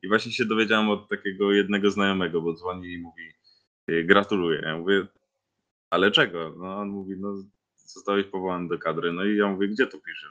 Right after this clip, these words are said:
No i faktycznie weszłem na internet, zobaczyłem i, i nie mogłem uwierzyć.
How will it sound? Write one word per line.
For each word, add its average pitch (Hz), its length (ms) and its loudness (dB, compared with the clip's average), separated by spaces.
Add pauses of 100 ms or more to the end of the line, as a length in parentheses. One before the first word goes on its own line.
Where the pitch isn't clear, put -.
No 185 160 -16
i 202 60 -14 (680)
faktycznie 98 400 4
weszłem 98 280 4
na 95 80 -6
internet, 92 420 -10
zobaczyłem 85 600 -10
i, 78 280 -16
i 85 60 -20
nie 82 100 -14
mogłem 78 260 -12
uwierzyć. - 540 -20